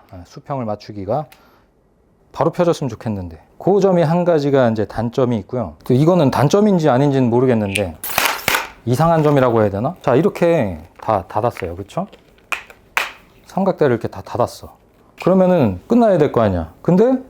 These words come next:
다리를 하면 쭉 빼줘. 다리 쭉 빼줘. 다리를 손, 손으로 당기면 그냥 쭉쭉쭉쭉 빼줘버려, 이게. 먹미? 먹미? 근데 다시 안 들어가, 또. 다시 안 들어갑니다. 웃기죠?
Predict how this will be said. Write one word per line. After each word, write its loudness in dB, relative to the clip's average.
다리를 2
하면 2
쭉 -10
빼줘. 2
다리 2
쭉 -2
빼줘. 2
다리를 2
손, 0
손으로 2
당기면 2
그냥 2
쭉쭉쭉쭉 -6
빼줘버려, 2
이게. -8
먹미? 4
먹미? 4
근데 2
다시 2
안 4
들어가, 2
또. -4
다시 -2
안 0
들어갑니다. -2
웃기죠? 0